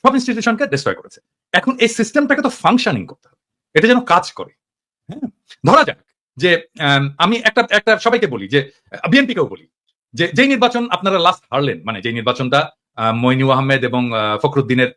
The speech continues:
অধীনে হলো আর কি, যে নির্বাচনে আপনারা হারলেন, আম, এবং লজ্জাজনকভাবে হারলেন, খুবই কম আসন পেলেন, ওই নির্বাচনের, আহ, যে, আহ, মেকানিজম, ওই নির্বাচনের পরের যে প্রশাসন,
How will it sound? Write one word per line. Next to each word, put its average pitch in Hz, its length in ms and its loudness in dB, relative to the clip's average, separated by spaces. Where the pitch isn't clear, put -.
অধীনে 127 240 -4
হলো 120 200 2
আর 120 160 2
কি, 208 140 -10
যে 170 120 2
নির্বাচনে 165 380 0
আপনারা 143 260 0
হারলেন, 117 400 -2
আম, 107 680 -2
এবং 123 260 0
লজ্জাজনকভাবে 156 580 0
হারলেন, 101 180 -6
খুবই 170 200 -6
কম 196 200 0
আসন 139 220 -2
পেলেন, - 300 -10
ওই 269 220 4
নির্বাচনের, 220 760 0
আহ, 156 360 -2
যে, 151 420 2
আহ, 131 420 -6
মেকানিজম, 135 400 -2
ওই 202 100 2
নির্বাচনের 202 400 0
পরের 185 400 0
যে 135 180 2
প্রশাসন, - 420 -6